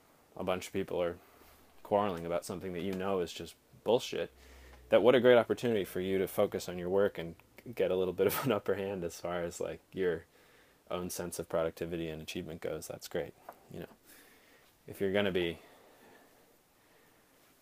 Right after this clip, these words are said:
you know, it's sort of like being in the jail cell and doing push-ups instead of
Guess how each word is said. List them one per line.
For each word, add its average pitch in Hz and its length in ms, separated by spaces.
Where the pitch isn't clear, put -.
you 107 100
know, 80 100
it's - 120
sort 104 120
of 95 80
like 90 180
being 90 180
in 85 60
the 82 60
jail 85 220
cell 76 220
and 78 100
doing 76 200
push-ups - 480
instead 80 300
of 76 160